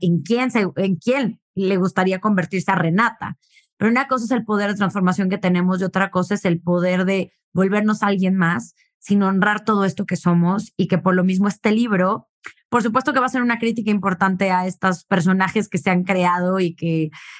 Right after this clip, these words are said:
luego matan a las personas y que so-, y sobre todo después la gente interpreta como mentira todos estos estímulos que leemos y para muestra un montón,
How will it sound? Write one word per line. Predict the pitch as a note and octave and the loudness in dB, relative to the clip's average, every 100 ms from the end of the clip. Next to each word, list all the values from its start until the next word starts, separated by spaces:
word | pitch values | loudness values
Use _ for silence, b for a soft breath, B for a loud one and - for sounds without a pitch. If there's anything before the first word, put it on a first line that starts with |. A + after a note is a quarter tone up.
| B | B
luego | G#3 A3 | 0 2
matan | G#3+ G#3+ G3 G#3+ | 2 0 2 2
a | F#3+ | 2
las | F3 E3+ | 0 0
personas | F3+ E3 F#3 F#3 F3 E3+ F3 - | -2 0 0 2 2 2 0 -4
y | G3+ | -6
que | F#3+ F3+ | -2 0
so-, | F#3+ - | 0 2
y | F#3 | 2
sobre | F#3 F#3 | 2 0
todo | G3+ A#3 A#3+ | 0 0 0
después | G#3+ - G3+ F#3+ B B B - | -2 0 -2 -2 B B B -2
la | F3+ | -2
gente | C#3+ A#3 A#3 | 2 0 0
interpreta | C#4+ A#3+ G3+ G3 B3+ | 0 0 0 -2 0
como | G#3+ G3 | 2 2
mentira | F3 F3 A#3 B3 G#3+ F#3+ | 0 0 -2 0 0 -2
todos | F#3+ G#3 | -4 -2
estos | G#3+ - F#3 | -2 -4 -4
estímulos | F3 - G3+ G3+ F#3+ F#3 - | -2 2 2 2 2 0 0
que | F3 | 0
leemos | E3+ F3 F#3 F#3+ G3 F3 | 2 2 2 0 -2 -2
y | D3 | 0
para | D3+ D3+ | 0 2
muestra | F3+ F#3+ - E3+ - | 2 2 0 -2 0
un | B3 B3 | 0 2
montón, | A#3 A#3 A#3+ A#3+ A#3+ | 0 0 0 2 -2